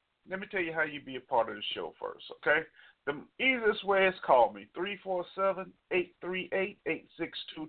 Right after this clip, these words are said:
two. Let me repeat that, three four seven, eight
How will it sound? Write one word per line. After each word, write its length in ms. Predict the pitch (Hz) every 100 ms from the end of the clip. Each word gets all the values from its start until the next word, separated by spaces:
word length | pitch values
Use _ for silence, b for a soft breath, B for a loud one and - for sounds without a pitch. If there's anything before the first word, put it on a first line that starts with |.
| -
two. 260 | 214 220 - _ _ _ _ _ _ _ _ _
Let 120 | 170 160
me 80 |
repeat 440 | 151 165 160 180 -
that, 200 | 127 - B B _ -
three 440 | 202 240 151 117 - -
four 340 | 185 175 117 - - -
seven, 400 | 180 151 76 - _ _ _ _ _ _
eight 300 | 202 175 -